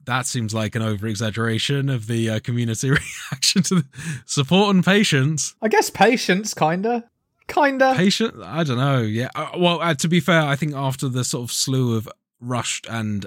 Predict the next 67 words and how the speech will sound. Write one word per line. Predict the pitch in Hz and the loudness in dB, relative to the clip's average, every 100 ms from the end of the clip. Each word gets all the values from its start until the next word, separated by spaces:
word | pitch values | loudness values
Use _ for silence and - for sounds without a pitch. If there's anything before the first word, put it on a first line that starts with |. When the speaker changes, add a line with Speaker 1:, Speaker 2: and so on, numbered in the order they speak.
| - | -6
Speaker 1:
early | 113 110 | -4 -2
released | 107 110 104 - - | 0 0 0 -2 -2
games, | 113 107 98 98 - - _ | -2 -2 -2 -4 -8 -20 _
most | 127 127 - | 0 2 2
people | 131 113 117 | 0 -2 -2
are | 107 | -2
very | 113 107 | 0 -2
much | 104 101 | -2 -6
at | 101 | -6
the | |
standpoint | 95 113 101 98 98 | -4 -4 -4 -6 -6
now, | 98 95 | -4 -4
take | - 156 135 | -2 0 0
as | |
much | 131 131 - | 0 0 -2
time | 127 120 | -2 -2
as | 104 | -2
you | 110 | -2
need | 113 107 101 | 0 0 -2
to | - | -4
make | 107 104 | -6 -8
this | 98 - | -6 -6
game | 110 104 101 | -4 -4 -4
the | |
good | 95 107 95 | -4 -6 -6
thing | - 110 101 | -6 -4 -4
that | |
we | 95 95 | -4 -4
hope | 110 104 - | -4 -6 -6
and | 110 110 | -6 -6
want | 110 110 - | -4 -4 -6
it | 101 | -6
to | 98 | -8
be. | 95 110 92 90 - | -6 -6 -6 -8 -6
Speaker 2:
Yeah, | |
but | 139 135 | -6 -4
for | 143 | -6
God's | 131 160 151 - | -2 0 0 0
sake, | - 143 135 | 0 0 -2
if | 139 | -6
it's | 131 - | -10 -10
crap | - 135 127 | -6 -6 -4
when | 135 | -8
it | 127 | -6
comes | 143 127 123 | -8 -6 -4
out, | 123 117 | -4 -4
you're | 120 | -6
gonna | 123 117 | -8 -8
get | 117 110 | -10 -12
it. | 107 _ - | -16 _ -2
Basi- | 156 139 127 196 | 0 0 2 4
Speaker 1:
<laughs> | 139 | 4
Yeah. | |
Speaker 2:
basically, | 156 - 131 190 113 139 | 4 2 -2 -2 -2 -6
yeah. | 139 123 117 - 110 110 | -6 -8 -12 -18 -14 -2
Speaker 1:
That's, | 135 127 - - | 0 0 -4 -4
that's | 127 120 | -4 -4
kind | - 123 117 | -4 -4 -4
of | 107 101 | -4 -4
the, | 98 98 | -4 -4
uh, | 95 95 | -4 -4
yeah, | 101 101 90 | -6 -6 -6
the | 87 | -8
environment | 87 90 90 87 85 | -10 -8 -8 -8 -10
at | 85 | -12
the | |
moment. | 85 87 87 | -12 -12 -12